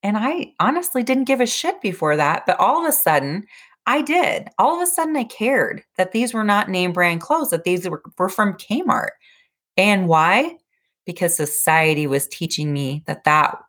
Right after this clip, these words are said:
was making me have some self-worth, which is complete and utter garbage. So fast forward even farther, and you're in high school, and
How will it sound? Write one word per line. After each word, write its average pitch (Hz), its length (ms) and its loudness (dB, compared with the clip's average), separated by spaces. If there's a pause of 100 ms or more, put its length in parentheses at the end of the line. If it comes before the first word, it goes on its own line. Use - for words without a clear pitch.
was 139 220 -2
making 151 680 0 (340)
me 170 320 2
have 147 200 -2
some 135 200 -2
self-worth, - 680 -2 (540)
which 160 180 0
is 156 120 -4
complete 247 880 -2
and 151 260 0
utter 151 260 2
garbage. 135 680 0 (2250)
So 208 420 2
fast 226 400 0
forward 208 460 2
even 180 320 -2
farther, 180 880 0 (160)
and 190 480 -2
you're 190 160 -4
in 190 80 -6
high 185 180 -2
school, - 600 -4 (460)
and 185 680 -4